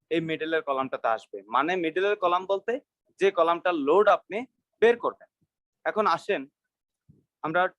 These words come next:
কলামটা কিভাবে এই কলামের লোডটা বের করছি দেখেন। আবার আপনি যদি মনে করেন আমাদের এই পাশে সবচেয়ে কর্নারের, কর্নারের, কর্নারে চলে আসেন, বারো ফুটের কর্নারের এই কলামের লোডটা বের করবেন, তাহলে কিভাবে ধরবেন?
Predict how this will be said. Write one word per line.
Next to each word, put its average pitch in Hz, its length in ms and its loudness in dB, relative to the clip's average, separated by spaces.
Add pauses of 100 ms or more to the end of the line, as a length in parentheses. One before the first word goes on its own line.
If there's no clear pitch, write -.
(140)
কলামটা 170 300 2 (100)
কিভাবে 170 400 -2 (300)
এই 160 120 -4
কলামের 156 360 2
লোডটা 143 300 0
বের 131 180 0
করছি 143 220 -8 (100)
দেখেন। 131 220 -2 (480)
আবার 220 200 6
আপনি 226 220 -6
যদি 214 120 -4 (100)
মনে 220 180 -2
করেন 180 240 0
আমাদের 180 200 -6 (120)
এই 220 160 -2
পাশে 147 220 0 (140)
সবচেয়ে 202 280 -4 (120)
কর্নারের, 175 460 2 (180)
কর্নারের, 151 420 -2 (120)
কর্নারে 156 380 -2
চলে 175 200 0
আসেন, 135 160 -16 (100)
বারো 139 240 2
ফুটের 170 320 -8
কর্নারের 127 420 -2 (600)
এই 196 80 6 (140)
কলামের 196 400 0
লোডটা 175 300 -2
বের 135 160 0
করবেন, 123 220 -8
তাহলে 170 220 0
কিভাবে 151 340 -2
ধরবেন? 110 220 -4